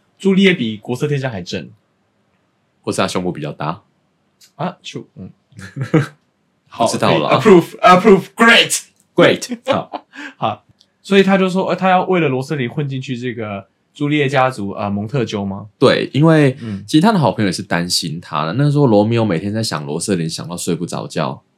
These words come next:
Speaker 1: 好，很正嘛，毕竟。
Speaker 2: 对，很正，想嘛，就是睡不着觉，所以他觉得，
Speaker 1: 对。
Speaker 2: 诶，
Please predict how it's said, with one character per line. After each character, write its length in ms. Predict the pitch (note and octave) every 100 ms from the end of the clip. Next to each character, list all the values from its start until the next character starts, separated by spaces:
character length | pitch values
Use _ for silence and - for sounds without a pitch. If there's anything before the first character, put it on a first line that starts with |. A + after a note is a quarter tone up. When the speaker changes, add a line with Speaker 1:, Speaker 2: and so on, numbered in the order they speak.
| _ _ _ _ _ _ _ - - - - _ _ _ _ _ _
Speaker 1:
好， 240 | - A2
很 200 | G#2 A2+
正 220 | G#2 D3+
嘛， 140 | G2 -
毕 120 | F#2+
竟。 140 | F2+ F#2
Speaker 2:
对， 120 | A#2
很 180 | G2 F2+
正， 180 | E2+ F#2+
想 180 | F2 D#2+
嘛， 100 | -
就 100 | -
是 140 | G2+
睡 160 | F#2+ G#2
不 80 | F#2
着 180 | E2+ -
觉， 180 | -
所 120 | - C3+
以 40 |
他 100 | B2+
觉 180 | B2+ F#2
得， 100 | F#2
Speaker 1:
对。 120 |
Speaker 2:
诶， 60 | C#3